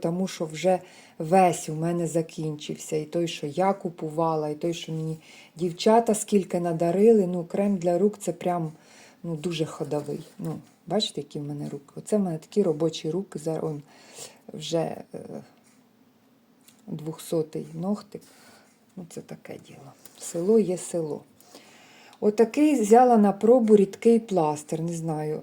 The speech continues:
е, чи правда, чи неправда, бо відгуки читала, що це така класна штука, типа десь там зробив якусь там ранку, царапинку, заклеїв і все, і туди,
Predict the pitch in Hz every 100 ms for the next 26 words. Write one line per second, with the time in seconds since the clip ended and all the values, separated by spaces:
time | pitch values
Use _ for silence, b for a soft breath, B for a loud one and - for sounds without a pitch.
0 | - 160 156 151 165 - - - - 170
1 | - 240 208 196 - 196 185 - 240 269
2 | 240 208 180 185 170 - - - - -
3 | _ _ - _ _ - 180 240 214 202
4 | 208 202 - 202 233 254 269 226 208 -
5 | 180 196 190 170 175 180 180 - 180 -
6 | 302 320 - 220 - 208 175 170 B B
7 | - 190 170 - 160 160 - B B B
8 | 175 180 175 185 170 165 170 160 - 160
9 | 160 220 254 240 233 196 185 180 226 240
10 | 196 180 170 170 - B B B 240 -
11 | 160 185 170 160 202 220 262 247 196 -
12 | 175 165 - 170 151 151 160